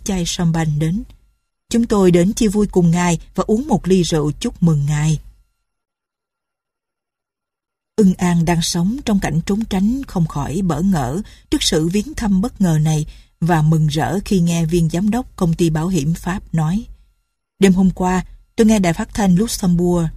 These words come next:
nói là hội nghị giữa Thủ tướng Edgar Faure, Thủ tướng Macmillan và Ngoại trưởng Foster Dulles từ hôm tám đến mười một tháng năm ở Paris đã quyết định duy trì chế độ quân chủ ở miền Nam Việt Nam. Chúng tôi đến để xin chúc mừng ngài."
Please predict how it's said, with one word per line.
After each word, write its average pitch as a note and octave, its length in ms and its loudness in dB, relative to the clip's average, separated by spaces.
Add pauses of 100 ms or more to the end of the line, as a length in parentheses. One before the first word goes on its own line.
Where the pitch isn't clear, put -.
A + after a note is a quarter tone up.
nói F3 200 -2
là E3 240 -2 (240)
hội F3 160 2
nghị E3+ 200 2
giữa E3 200 2
Thủ E3 220 -2 (120)
tướng G#3 320 0
Edgar F#3 440 -4 (100)
Faure, F#3+ 180 2 (260)
Thủ F3+ 160 4
tướng A3 340 0
Macmillan F3+ 600 2 (380)
và E3+ 280 2
Ngoại D#3 220 0
trưởng E3 280 -2 (100)
Foster F#3+ 500 -4
Dulles F3 360 0 (340)
từ F#3 100 2
hôm G3 260 0
tám G#3 440 -4
đến G3+ 240 -2
mười F#3+ 120 0
một D#3 280 0
tháng G#3 180 -4
năm F#3 260 0
ở D#3+ 180 -4 (120)
Paris F#3+ 360 0 (360)
đã D3+ 200 0
quyết - 280 -8
định D3 320 -2
duy F3 120 2
trì D#3 260 0
chế G3 160 -2
độ D#3+ 220 -2
quân F3+ 240 2
chủ D#3+ 220 -2
ở D#3 240 -4
miền E3+ 300 0
Nam D#3+ 220 -2
Việt D#3 240 -2
Nam. F#3 220 2 (400)
Chúng A#3 120 -2
tôi F3 280 2
đến F#3 380 2
để D#3+ 280 -2
xin D#3+ 340 2
chúc - 220 -6
mừng D#3 200 2
ngài." D3 280 -2